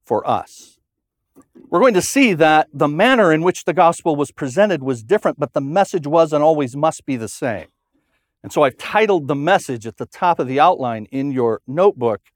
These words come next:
"The Gospel for Jerusalem and also for Athens."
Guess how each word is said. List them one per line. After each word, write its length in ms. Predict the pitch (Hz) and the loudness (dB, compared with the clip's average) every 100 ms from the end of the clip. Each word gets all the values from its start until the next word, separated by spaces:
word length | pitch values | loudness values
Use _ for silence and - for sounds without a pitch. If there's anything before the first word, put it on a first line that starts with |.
| _ _ _ - | _ _ _ -6
"The 80 | 127 | -2
Gospel 720 | 139 202 196 - - 120 117 - | 4 4 4 0 -4 -4 -4 -12
for 400 | _ _ 196 208 | _ _ 4 4
Jerusalem 800 | 185 170 160 160 - - 151 151 - | 2 -2 0 -2 -4 -4 -2 -2 -4
and 460 | 185 233 147 139 - | -6 -2 -2 -2 -2
also 680 | 160 214 220 - 127 117 117 - _ _ _ _ _ | 0 2 0 0 0 0 -2 -6 _ _ _ _ _
for 500 | - 131 123 123 143 | -4 2 2 2 0
Athens." 720 | 123 113 - 87 _ - | -2 -2 -6 -20 _ -20